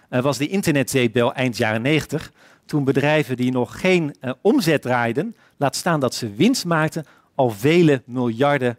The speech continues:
waard waren op de beurs. En na verloop van tijd blijkt dan dat de verha-, dat de verwachtingen toch veel te hoog gespannen waren en dan klapt zo'n zeepbel weer ineen. Eh, ik denk zelf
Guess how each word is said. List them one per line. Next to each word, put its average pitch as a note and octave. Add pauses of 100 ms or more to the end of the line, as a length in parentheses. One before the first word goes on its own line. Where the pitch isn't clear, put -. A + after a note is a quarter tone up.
(100)
waard A2+
waren G2+
op -
de A2
beurs. C3+ (920)
En D3
na D#3+
verloop D#3
van D3+
tijd E3
blijkt D#3
dan D#3
dat C#3+
de C3
verha-, C3+
dat -
de B2+
verwachtingen C#3 (320)
toch A#3
veel G#3
te D#3+
hoog C3+
gespannen D#3+
waren B2+ (260)
en D#3+
dan C#3+
klapt C#3+
zo'n A#2+
zeepbel G#2
weer G2 (140)
ineen. C3 (540)
Eh, C#3
ik A3
denk G3
zelf B3